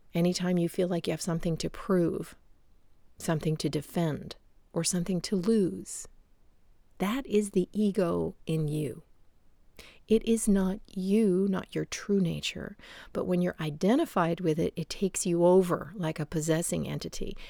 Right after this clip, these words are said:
and you think it's you. You believe you are this false self, this personality, and identification with this false self is very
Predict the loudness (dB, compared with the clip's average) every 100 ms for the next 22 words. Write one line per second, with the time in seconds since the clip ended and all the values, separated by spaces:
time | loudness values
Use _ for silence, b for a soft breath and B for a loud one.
0 | B -2 2 4 4 4 2 4 0 0
1 | -2 -4 -8 -14 -20 B B 0 4 8
2 | 8 8 6 6 6 4 0 -2 0 0
3 | 0 -6 -2 0 0 -4 -4 -2 0 0
4 | -2 -10 -8 -8 -6 -6 -2 0 0 0
5 | 0 -4 -8 B B B B -2 0 2
6 | 2 2 0 2 2 2 -2 -2 -4 -4
7 | -4 -2 -4 -2 -2 -2 -2 -4 -4 -4
8 | -6 -10 B B B -14 -12 -8 0 2
9 | 2 0 -2 -6